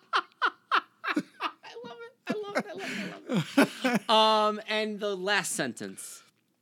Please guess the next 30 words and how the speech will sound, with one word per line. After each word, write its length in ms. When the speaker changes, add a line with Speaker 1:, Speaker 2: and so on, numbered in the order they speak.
Speaker 2:
"This 720
is 420
clearly 540
a 60
disaster 840
waiting 400
to 120
happen." 560
Speaker 1:
<laughs> 1900
Um, 460
all 100
right, 160
so 480
Speaker 2:
Hmm. 120
Speaker 1:
talk 280
to 60
us 100
a 60
little 280
bit 120
about 160
how 200
you 220
approached 640
this 360
exercise. 880
How 200
did 200
you 80
Speaker 2:
Um, 240